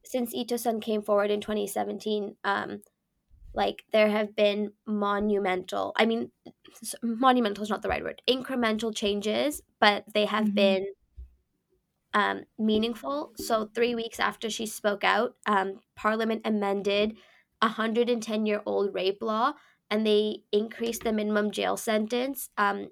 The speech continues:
Speaker 1: from three years to five years for rape. I would like to, like, put a little caveat on that, though. That's still less time than a burglar would face in jail.
Speaker 2: Yeah.
Speaker 1: But it, it is still meaningful that that was
Speaker 2: There is
Speaker 1: raised.
Speaker 2: change, yeah.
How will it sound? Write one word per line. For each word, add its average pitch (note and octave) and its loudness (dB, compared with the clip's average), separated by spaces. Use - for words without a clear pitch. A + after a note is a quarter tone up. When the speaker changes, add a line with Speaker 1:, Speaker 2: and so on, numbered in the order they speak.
Speaker 1:
from G3+ 0
three G#3 -2
years G#3+ 0
to - -14
five F#3+ 0
years G#3 0
for G3+ -2
rape. G3 0
I C4 6
would D4 0
like D4 0
to, A#3+ 2
like, F#3+ -4
put G#3 -2
a G#3 -2
little G3+ 2
caveat G3 0
on G#3+ 0
that, G#3+ -2
though. A3 2
That's G3+ -2
still G#3 2
less G3 -2
time G3 -2
than F#3+ -2
a F#3 -2
burglar G3+ -2
would A#3 -2
face C#4 -4
in C4+ -4
jail. C#4 0
Speaker 2:
Yeah. G#3+ 0
Speaker 1:
But D4+ -2
it, B3 6
it C#4 4
is D#4 0
still D4 2
meaningful A#3+ 0
that A3 0
that G#3 6
was A3 4
Speaker 2:
There G3+ 6
is G3 4
Speaker 1:
raised. D#4 0
Speaker 2:
change, G3 -4
yeah. G3+ -2